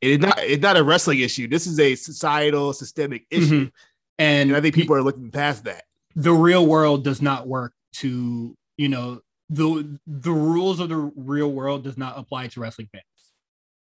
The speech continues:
Speaker 2: It really doesn't. These motherfuckers was trying to fight copyright laws earlier today.
Speaker 1: <laughs>
Speaker 2: These niggas are not smart. <laughs> But, um, another reason why, like, you know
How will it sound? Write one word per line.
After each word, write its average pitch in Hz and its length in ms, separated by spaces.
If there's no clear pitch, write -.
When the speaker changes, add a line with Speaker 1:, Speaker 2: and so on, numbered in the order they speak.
Speaker 2:
It 151 80
really 143 260
doesn't. 120 320
These 160 160
motherfuckers 165 480
was 151 160
trying 151 180
to 143 80
fight 147 300
copyright 139 560
laws 123 280
earlier 120 360
today. 113 460
Speaker 1:
<laughs> - 60
Speaker 2:
These 160 140
niggas 175 260
are 165 100
not 151 200
smart. 131 400
<laughs> 240 800
But, 143 280
um, 139 500
another 170 320
reason 165 400
why, 143 300
like, 135 240
you 165 120
know 120 240